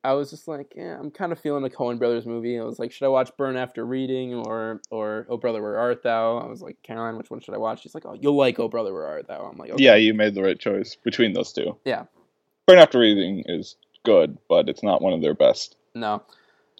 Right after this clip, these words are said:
Speaker 1: I hear that one's, like, really darkly violent, though, so that one might <laughs> actually be, like, thumbs up from Jacob. <laughs> Um, I know one scene in that movie in particular that I'm just like, <laughs> "Oh, God, <laughs> it's messed up." But,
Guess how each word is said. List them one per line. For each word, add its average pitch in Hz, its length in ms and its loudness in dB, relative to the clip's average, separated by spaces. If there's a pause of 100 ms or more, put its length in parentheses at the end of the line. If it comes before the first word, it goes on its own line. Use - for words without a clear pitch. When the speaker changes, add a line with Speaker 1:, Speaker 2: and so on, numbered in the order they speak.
(400)
Speaker 1:
I - 40 0
hear 220 180 0
that 220 160 6
one's, 156 220 2
like, 131 160 4
really 113 340 -2
darkly 110 460 -4
violent, 123 500 -2
though, 165 300 0
so - 200 -8
that 147 200 6
one 131 340 -2
might 120 240 0
<laughs> - 0 -
actually 123 480 0
be, 120 180 -4
like, 117 320 -2 (1000)
thumbs 135 260 0
up 147 180 4
from 160 180 -6
Jacob. - 640 -6
<laughs> - 140 -10 (2000)
Um, 117 380 4 (320)
I 165 80 8
know 202 140 4
one 139 300 4
scene 107 280 -10
in 107 60 -10
that 104 160 -4
movie 110 280 -10
in 113 120 -12
particular 113 520 -8
that 113 120 -4
I'm 117 160 -6
just 123 160 -12
like, 120 320 -6
<laughs> - 60 -8
"Oh, - 260 -10 (160)
God, 262 140 -6 (120)
<laughs> - 140 -10 (160)
it's - 240 -18
messed 135 280 -4
up." 120 200 -4
But, 131 180 -2